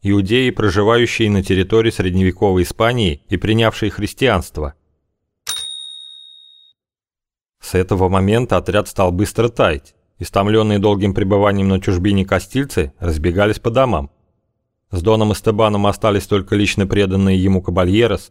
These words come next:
близкая родня да немногочисленные слуги. У стен родового замка Дона Эстебана ждал неприятный сюрприз. Подвесной мост был поднят, а стальная решетка, защищавшая вход, опущена.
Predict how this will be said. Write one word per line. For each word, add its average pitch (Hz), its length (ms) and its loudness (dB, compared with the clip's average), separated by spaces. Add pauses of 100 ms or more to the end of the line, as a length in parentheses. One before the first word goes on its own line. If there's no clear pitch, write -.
(140)
близкая 98 420 0
родня 95 320 0
да 104 140 0
немногочисленные 95 920 0
слуги. 87 460 -2 (1500)
У 98 100 -2
стен 98 300 0
родового 95 500 2
замка 101 600 -2
Дона 95 320 2
Эстебана 95 500 0
ждал 92 280 0
неприятный 90 540 0
сюрприз. 117 580 -2 (520)
Подвесной 90 520 -2
мост 95 260 0
был 123 180 2
поднят, 90 640 -2
а 85 120 -6
стальная 101 380 0
решетка, 107 480 0
защищавшая 98 720 -2
вход, 82 360 -6
опущена. 85 680 -2